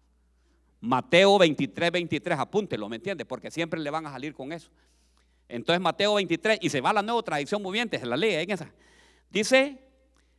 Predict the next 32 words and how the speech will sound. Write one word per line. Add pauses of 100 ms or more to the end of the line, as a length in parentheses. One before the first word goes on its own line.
(260)
"Pero
pasan
por
algo
los
aspectos
más
importantes
de
la
ley, (340)
justicia,
misericordia
y
fe.
Es
cierto
que
deben
diezmar, (580)
pero
sin
descuidar
las
demás
cosas
importantes".
O
sea, (560)
hay
que
diezmar